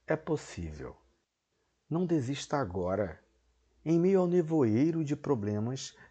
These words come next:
talvez te sintas desanimado e aflito. É possível, porém, que a solução esteja mais perto do que imaginas.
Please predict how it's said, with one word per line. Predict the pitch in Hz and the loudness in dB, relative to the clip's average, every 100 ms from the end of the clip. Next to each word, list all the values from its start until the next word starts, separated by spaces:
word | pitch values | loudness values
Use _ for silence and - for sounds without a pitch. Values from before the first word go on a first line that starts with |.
| _ | _
talvez | 180 165 180 - - | 0 2 2 0 -6
te | - | -8
sintas | - - 117 120 107 104 92 - - - _ | -8 -8 -4 -2 -2 -4 -6 -6 -14 -20 _
desanimado | 117 110 113 107 104 95 120 165 156 175 - - | 0 2 2 0 -2 -2 -2 -2 -2 -6 -8 -2
e | 160 | 0
aflito. | 143 - - 87 87 - 82 - _ _ _ _ _ _ | 0 -4 -12 -10 -10 -10 -14 -14 _ _ _ _ _ _
É | 147 | -2
possível, | 156 151 156 139 139 | -2 -2 -2 -2 -2
porém, | 139 104 104 135 110 - _ _ | 2 2 2 2 -2 -6 _ _
que | - | -2
a | 139 | -2
solução | - 151 127 - 147 | 0 0 0 -4 -4
esteja | 143 - 143 127 131 | -4 -4 -4 -2 -2
mais | 139 180 - - | -2 -4 -6 -10
perto | _ 113 120 - - 135 - _ _ | _ 2 2 0 -10 -10 -12 _ _
do | 117 131 | -6 -4
que | 131 - 160 | -6 -6 -4
imaginas. | 170 165 160 101 - 87 76 73 - - | -4 -4 -4 -4 -6 -10 -12 -10 -8 -8